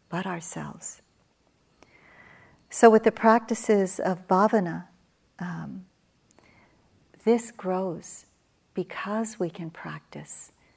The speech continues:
living in harmony, because we can practice letting go. It brings forth the qualities of calm. It enables us to be more concentrated. It enables,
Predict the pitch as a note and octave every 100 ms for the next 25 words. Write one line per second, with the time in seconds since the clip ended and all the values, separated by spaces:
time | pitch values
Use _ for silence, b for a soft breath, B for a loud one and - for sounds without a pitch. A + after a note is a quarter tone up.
0 | b - E3+ D#3+ D#3 D#3 D3+ E3 D#3 D#3
1 | D3+ F#3 _ _ _ _ _ F3 - G3+
2 | G#3 G3+ F3 - E3 - D#3 D3+ D3+ D3+
3 | - E3 D#3+ D#3 E3 D#3+ D#3 F3 _ _
4 | b b b b b b b b b b
5 | - F#3 - F#3+ G#3 G#3+ - - G3 F#3+
6 | - F3 - F3+ F#3+ A3 A3 F#3+ E3 F3
7 | - - F3+ F#3 G3+ D#3 E3 _ _ b
8 | b b b b b b _ F3 - _
9 | - F#3 F3 G3 G3+ F#3 F#3 F3 - -
10 | - F3 E3+ G#3 - F#3+ F3 E3 E3 -
11 | F#3 G#3 - E3+ - D#3+ E3 - _ _
12 | _ _ b b b b b b _ _
13 | _ - F#3 F#3 E3 E3 E3+ D#3+ E3+ -